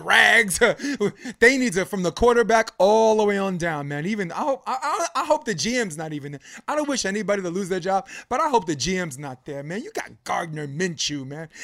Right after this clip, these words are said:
That's the best out of that recruiting camp. No, Trevor Lawrence is coming. And he needs someone to come with him. And maybe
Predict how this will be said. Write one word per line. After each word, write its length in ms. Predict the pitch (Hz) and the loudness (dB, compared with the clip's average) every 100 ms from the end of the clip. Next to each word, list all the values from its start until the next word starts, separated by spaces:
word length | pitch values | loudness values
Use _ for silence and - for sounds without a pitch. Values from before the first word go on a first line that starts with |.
| - | -6
That's 140 | 480 - | -4 2
the 140 | 233 | 2
best 260 | 170 240 - - - | 4 0 -2 -12 0
out 140 | 262 | 4
of 80 | 277 | 6
that 180 | 277 254 | 4 2
recruiting 400 | 190 - 254 254 | -2 -2 -2 -2
camp. 360 | - 247 254 - - - - | -2 -2 -2 -6 -20 -20 -12
No, 320 | 175 190 185 123 | -4 0 0 -2
Trevor 400 | - 226 220 220 | -2 0 0 0
Lawrence 380 | 202 202 190 | -2 -4 -6
is 100 | 180 | -10
coming. 400 | - 180 175 180 180 _ _ _ - | -6 -4 -2 -6 -10 _ _ _ -10
And 140 | 156 | -6
he 140 | 165 180 | -4 -4
needs 240 | 170 156 | -6 -6
someone 440 | - 160 151 151 143 | -4 -4 -4 -6 -6
to 100 | 147 | -8
come 240 | 151 139 | -8 -6
with 180 | 147 143 | -8 -8
him. 160 | 131 | -8
And 140 | 135 139 | -8 -6
maybe 380 | 151 185 180 | -6 -6 -10